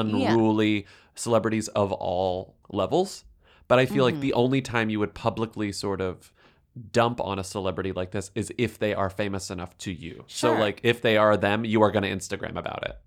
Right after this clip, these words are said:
Speaker 2: And also the reaction to this makes it themmy to me, because it's like, I don't think anyone would have cared as much as we did for, like, the hot twelve hours this post was up until there was an apology, unless it was somebody truly themmy.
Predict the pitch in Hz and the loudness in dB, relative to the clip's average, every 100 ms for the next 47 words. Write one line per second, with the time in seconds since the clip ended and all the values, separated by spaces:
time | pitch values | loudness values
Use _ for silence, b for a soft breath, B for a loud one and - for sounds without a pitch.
0 | _ - _ - 247 294 302 226 196 190 | _ -20 _ -6 -2 0 -2 -4 -6 -2
1 | 190 247 - 262 208 170 - - - 175 | 2 2 0 -6 -6 -8 -10 -12 -10 -8
2 | 156 - - - 151 151 135 98 - 143 | -8 -8 -12 -14 -16 -10 -10 -10 -14 -16
3 | - - - 214 190 - 196 175 B B | -16 -14 -6 -4 -4 -4 -4 -4 B B
4 | B 208 - 220 240 240 - 196 202 196 | B -10 -6 -6 -4 -6 -4 -4 -2 -2
5 | 185 180 - 190 175 - 165 170 160 160 | -2 -4 -6 -8 -6 -6 -2 -2 -2 -4
6 | 160 156 147 143 143 139 160 180 151 127 | -6 -6 -10 -10 -12 -8 -4 -2 -4 -6
7 | 160 147 143 - 135 156 139 - - 170 | -8 -8 -8 -8 -4 -2 -2 -6 -8 -4
8 | 151 - 151 151 139 - 117 - 151 - | -4 -2 -2 -2 -4 -10 -14 -12 -14 -12
9 | 147 131 - 165 151 143 131 139 131 127 | -12 -12 -6 -4 -2 -4 -8 -8 -8 -8
10 | 135 120 185 214 180 151 143 139 - B | -8 -6 0 0 0 -4 -6 -8 -12 B
11 | B B 208 202 190 185 160 - 151 - | B B -2 0 0 -2 -6 -10 -8 -6
12 | 143 135 139 - - 156 82 147 95 - | -6 -6 -8 -10 -10 -10 -10 -14 -14 -16